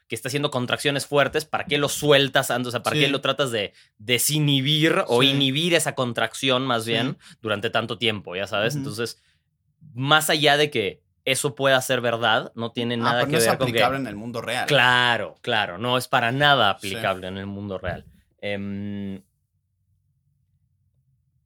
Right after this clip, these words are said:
Speaker 1: de acuerdo que los atletas, en líneas generales, dependerá un poco la disciplina, tienen que tener cierto grado al menos de movilidad, ¿no?
Speaker 2: Claro.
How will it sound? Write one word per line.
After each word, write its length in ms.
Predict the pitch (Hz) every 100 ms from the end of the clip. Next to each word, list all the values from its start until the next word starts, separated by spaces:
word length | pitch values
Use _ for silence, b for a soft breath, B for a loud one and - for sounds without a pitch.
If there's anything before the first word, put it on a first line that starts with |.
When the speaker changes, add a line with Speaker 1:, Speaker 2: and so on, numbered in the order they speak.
| _ _ -
Speaker 1:
de 160 | 123
acuerdo 480 | 135 - 165 170 190
que 120 | -
los 260 | 120 117 -
atletas, 680 | 117 - 127 139 139 - -
en 120 | 107
líneas 280 | 110 117 117
generales, 440 | 113 127 151 170 131
dependerá 360 | 98 98 101
un 80 | 117
poco 160 | 113 120
la 80 |
disciplina, 520 | 120 127 151 175 185 185
tienen 220 | 123 127
que 60 | 104
tener 220 | 107 117
cierto 260 | - 120 123
grado 240 | 117 135
al 120 | 120
menos 240 | 123 151 143
de 80 |
movilidad, 720 | 113 113 113 110 110 104 92 90
¿no? 260 | 101 156
Speaker 2:
Claro. 380 | 180 117 104 -